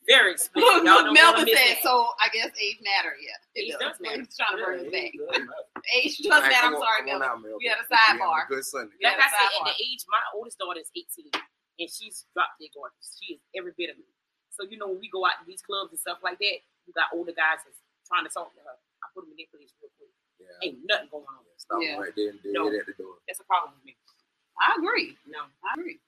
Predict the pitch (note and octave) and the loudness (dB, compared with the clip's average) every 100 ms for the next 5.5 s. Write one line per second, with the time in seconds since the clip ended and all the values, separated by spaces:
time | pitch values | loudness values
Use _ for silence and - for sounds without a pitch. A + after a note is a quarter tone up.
0 | _ _ _ _ _ _ G3+ A3+ A#3+ G#3+ | _ _ _ _ _ _ 0 0 0 -4
1 | - A#3+ A#3+ B3 A3+ A#3+ D4 B3+ G#3+ G3+ | -4 0 0 -2 -4 -2 2 2 0 -2
2 | - A#3+ E4 C4 B3 A#3+ G4+ - A#3+ F#3 | -4 -6 -6 -6 -6 -4 -6 -4 0 2
3 | - E3 - - A3+ D#3+ C#3+ C3+ - - | 2 0 -4 0 0 0 -12 -14 -12 -8
4 | C#3 A#2+ G3 F3 C#3+ A2 - E3+ F3 F3 | -8 -6 -4 -2 -2 -4 0 0 0 -6
5 | E3 C3+ D#3 D#3 B2+ | -10 -10 -10 -10 -10